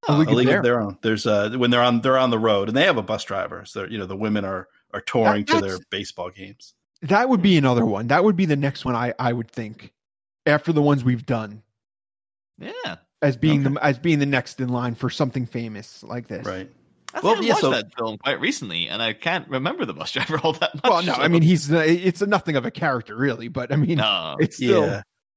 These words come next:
Speaker 2: He really, yeah, he
Speaker 1: Somebody
Speaker 2: really just has, he has the one scene. There's the, the,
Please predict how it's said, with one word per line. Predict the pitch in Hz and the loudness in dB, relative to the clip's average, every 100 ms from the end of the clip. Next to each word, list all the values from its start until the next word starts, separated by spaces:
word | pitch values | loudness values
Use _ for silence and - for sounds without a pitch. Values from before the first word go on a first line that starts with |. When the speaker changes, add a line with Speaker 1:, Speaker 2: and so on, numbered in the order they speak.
| _ - | _ 0
Speaker 2:
He | 202 | 4
really, | 254 240 | 4 4
yeah, | 185 | 4
he | |
Speaker 1:
Somebody | 151 185 | 4 4
Speaker 2:
really | 240 190 | 4 2
just | 185 | 2
has, | 185 160 | 2 2
he | 165 | 2
has | 170 151 | 0 2
the | |
one | 156 170 | 2 2
scene. | 165 165 | 2 2
There's | 147 139 | 2 0
the, | 135 127 - | 0 -4 -2
the, | 131 120 117 | 0 0 0